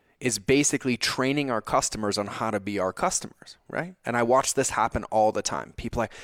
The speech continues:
"I'm posting on social three times a day. I'm posting on social five times a day. I'm on every single social media platform." I'm like, "Yeah." I was like, "But you're lacking congruency and consistency because they see you on Instagram with one thing, then they see it on Facebook with another thing.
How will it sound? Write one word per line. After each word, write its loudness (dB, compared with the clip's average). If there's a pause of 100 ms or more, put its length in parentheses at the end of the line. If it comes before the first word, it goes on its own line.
"I'm -6
posting 4
on 0
social 2
three -2
times 0
a -4
day. 2
I'm -2
posting 0
on -2
social 0
five 2
times -2
a -2
day. 0 (260)
I'm 2
on 4
every 4
single 2
social 2
media 4
platform." -4
I'm -8
like, -8
"Yeah." -2 (520)
I 2
was 2
like, 2
"But 2
you're 2
lacking 0
congruency 2
and -6
consistency -2
because -4
they 2
see 2
you 6
on 2
Instagram 2
with -2
one 2
thing, -4
then -4
they -4
see 0
it 0
on -2
Facebook 0
with -4
another 2
thing. -4